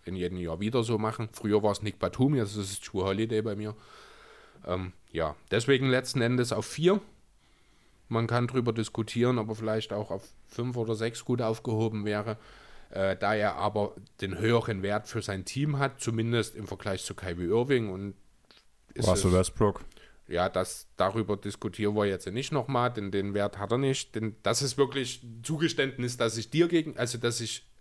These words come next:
Speaker 1: dir gegenüber gemacht habe, dass wir hier Russell Westbrook nur auf fünf haben. Ich hatte ihn auf drei, muss ich ganz deutlich sagen. Ich sehe ihn auch nach wie vor auf drei. Äh, ja, jetzt haben wir ihn auf fünf,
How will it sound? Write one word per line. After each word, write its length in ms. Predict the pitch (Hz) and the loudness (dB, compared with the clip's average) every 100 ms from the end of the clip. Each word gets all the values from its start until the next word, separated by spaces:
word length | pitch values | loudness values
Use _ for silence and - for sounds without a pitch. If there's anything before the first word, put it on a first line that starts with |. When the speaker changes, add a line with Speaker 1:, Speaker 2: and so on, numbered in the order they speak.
| - _ | -20 _
Speaker 1:
dir 140 | 143 139 | 2 4
gegenüber 480 | 143 139 127 123 | 2 2 2 2
gemacht 380 | 110 107 127 - | 2 2 0 0
habe, 160 | 143 131 | -2 -2
dass 180 | 113 - | -6 0
wir 60 | |
hier 80 | 107 | 2
Russell 280 | 101 98 101 | 2 2 0
Westbrook 360 | 98 - 110 | -2 -4 -6
nur 100 | 101 | 0
auf 140 | 90 - | 0 2
fünf 200 | 127 131 | 0 0
haben. 140 | 147 | -2
Ich 140 | 117 107 | -2 -4
hatte 180 | 90 | -4
ihn 20 | 95 | -4
auf 140 | 85 | -4
drei, 320 | - 92 151 - - | -2 -2 -2 -6 -14
muss 160 | 117 107 | -8 -8
ich 80 | 107 | -4
ganz 240 | 117 117 | -6 -4
deutlich 340 | 113 110 113 - | -6 -6 -6 -6
sagen. 240 | 120 120 | -4 -4
Ich 140 | 90 | -8
sehe 120 | - 101 | -4 -2
ihn 60 | |
auch 140 | 120 131 | 0 0
nach 180 | 110 | -2
wie 80 | 117 | -2
vor 220 | 104 131 | -2 0
auf 140 | 120 117 | 0 -2
drei. 280 | 123 127 175 - - - - - - - | -2 -2 -4 -12 -20 -20 -20 -20 -20 -6
Äh, 320 | 107 110 107 107 - - - - - | 2 4 4 0 -12 -20 -20 -16 -4
ja, 200 | 76 87 | -2 -2
jetzt 140 | 82 | -4
haben 120 | 98 | -4
wir 60 | 110 | -2
ihn 40 | |
auf 120 | 90 | -4
fünf, 360 | - 127 131 - | -4 -4 -4 -10